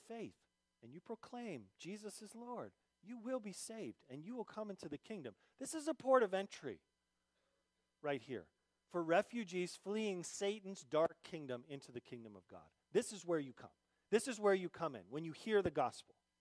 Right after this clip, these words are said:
that Jesus loves you and died for you.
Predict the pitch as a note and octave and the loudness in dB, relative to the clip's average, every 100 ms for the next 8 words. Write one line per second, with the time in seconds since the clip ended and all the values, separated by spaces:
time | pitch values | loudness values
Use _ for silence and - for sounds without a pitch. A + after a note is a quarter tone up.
0 | _ - C#3 - G3 F#3+ F3 D3 D3+ D3 | _ -6 -4 0 0 0 -4 4 6 6
1 | - A2 E2+ _ _ _ _ C3+ B2+ B2+ | 2 -14 -20 _ _ _ _ -8 0 2
2 | B2 - G#2 E2+ | 2 -4 -14 -16